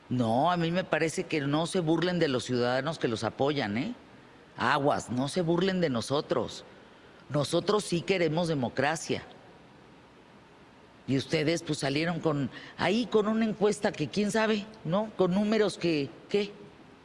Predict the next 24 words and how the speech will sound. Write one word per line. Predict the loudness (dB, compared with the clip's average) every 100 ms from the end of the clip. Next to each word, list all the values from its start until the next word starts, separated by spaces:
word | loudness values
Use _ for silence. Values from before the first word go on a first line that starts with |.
| -20 -20 -20 -20 -20 -20 -20 -12 -2
¿De | 0
dónde? | 2 2 2 2 0
¿Cómo? | 2 2 4 2 0
¿Por | 0 0
qué? | 0 0 0
Sin | -2 -2
explicación | -4 -4 0 0 0 0
alguna. | 0 2 2 0 -4 -14 -16 -18 -20 -14 -2
Lo | 2 4
único | 4 2 2
que | 2
dijeron | 0 0 0 0
es, | 0
"Ya | 0
se | 2
bajó | 0 2 2
una | 2 0
y |
se | -2 0
quedó | 2 4
la | 4 4
otra". | 2 2 2 2
Oigan, | 4 4 2 2
no, | 0 0